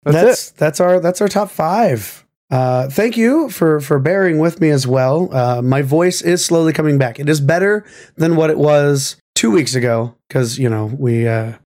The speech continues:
Speaker 2: we didn't record last week, and that's because last week it was, it was bad. You can ask Felix here. It was, it was bad.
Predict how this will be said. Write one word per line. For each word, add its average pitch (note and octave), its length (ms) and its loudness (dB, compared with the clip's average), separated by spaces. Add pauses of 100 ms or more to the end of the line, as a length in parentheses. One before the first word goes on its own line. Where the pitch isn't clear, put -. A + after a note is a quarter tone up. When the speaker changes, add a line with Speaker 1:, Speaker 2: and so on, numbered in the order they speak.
(120)
Speaker 2:
we C#3 180 2
didn't C3 200 -2
record B2+ 480 -2
last B2 340 -2
week, A#2 300 -2 (240)
and B2 840 0 (180)
that's D3+ 300 -2
because C#3 420 -2
last C3+ 300 -2
week B2+ 200 -2
it B2+ 100 -4
was, A#2 260 -4
it A#2+ 160 -2
was G#2 200 -4
bad. G#2 440 -6 (240)
You A#2+ 140 -2
can B2 60 2
ask A#2 260 -2
Felix A#2 340 -2
here. A#2+ 240 0
It B2+ 80 0
was, A2 340 -2
it A#2+ 140 -2
was G2+ 160 -4
bad. G#2 400 -4